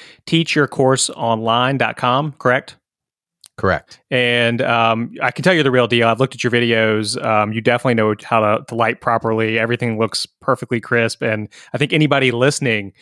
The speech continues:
Speaker 1: out of all of our guests, I, th-, I think you're gonna be episode maybe one hundred and forty-six or so is, uh, where we are.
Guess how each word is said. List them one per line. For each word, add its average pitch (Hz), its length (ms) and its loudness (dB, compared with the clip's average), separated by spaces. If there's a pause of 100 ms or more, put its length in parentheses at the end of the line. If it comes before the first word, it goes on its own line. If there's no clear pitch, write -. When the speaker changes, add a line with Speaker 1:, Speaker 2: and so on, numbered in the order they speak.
(240)
Speaker 1:
out 120 100 0
of 117 80 -2
all 127 240 4
of 143 100 0
our 135 140 2
guests, 123 320 0
I, 113 40 -2
th-, - 120 -12
I 139 60 -6
think 127 200 -6
you're 127 100 -4
gonna 120 120 -2
be 117 160 -2
episode 113 480 -2
maybe 110 300 -2
one 107 180 -4
hundred 117 300 -4
and 110 160 -12
forty-six 113 720 -6
or 139 80 -6
so 139 500 -2
is, 127 240 -2
uh, 123 160 2
where 131 180 2
we 143 140 2
are. 147 220 4